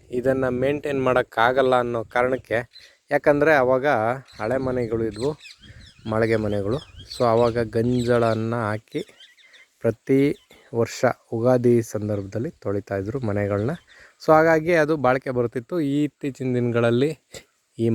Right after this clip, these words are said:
ಮಾಡರ್ನೈಸ್ ದಿನಗಳಲ್ಲಿ ಇದನ್ನು ಯಾರೂ ಬಳಸ್ತಾ ಇಲ್ಲ. So ನೋಡಿದ್ರಲ್ಲ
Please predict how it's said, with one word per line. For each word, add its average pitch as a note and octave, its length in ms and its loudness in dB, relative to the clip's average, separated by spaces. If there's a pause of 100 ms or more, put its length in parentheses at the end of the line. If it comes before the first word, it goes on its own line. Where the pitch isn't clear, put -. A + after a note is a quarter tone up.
(120)
ಮಾಡರ್ನೈಸ್ B2+ 720 2 (640)
ದಿನಗಳಲ್ಲಿ A2 640 0
ಇದನ್ನು G#2 340 -2
ಯಾರೂ A2 160 -2 (100)
ಬಳಸ್ತಾ F#2+ 400 -4
ಇಲ್ಲ. G2 80 -6 (880)
So - 160 -10
ನೋಡಿದ್ರಲ್ಲ A#2 400 2